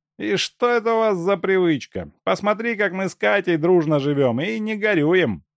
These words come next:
Настюша презрительно поглядела на бледную, похудевшую горничную и сказала: «О чем вашей Кате горевать? Что она видела? Плиту да половую щетку?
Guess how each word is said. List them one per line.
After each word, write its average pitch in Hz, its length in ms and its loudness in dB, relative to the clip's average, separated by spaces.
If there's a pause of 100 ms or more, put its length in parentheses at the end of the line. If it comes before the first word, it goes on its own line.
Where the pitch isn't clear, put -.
(400)
Настюша 143 720 -4
презрительно 123 840 -2
поглядела 107 800 -2
на 104 200 -2
бледную, 92 720 -6
похудевшую 92 920 -8
горничную 117 960 -6
и 123 140 -12
сказала: 90 880 -8 (520)
«О 196 180 0
чем 240 460 -2
вашей 220 300 -2
Кате 190 440 -2
горевать? 160 500 2
Что 233 300 0
она 214 180 0
видела? 127 500 -2
Плиту 214 500 -4
да 196 120 4
половую 196 520 0
щетку? 165 580 -4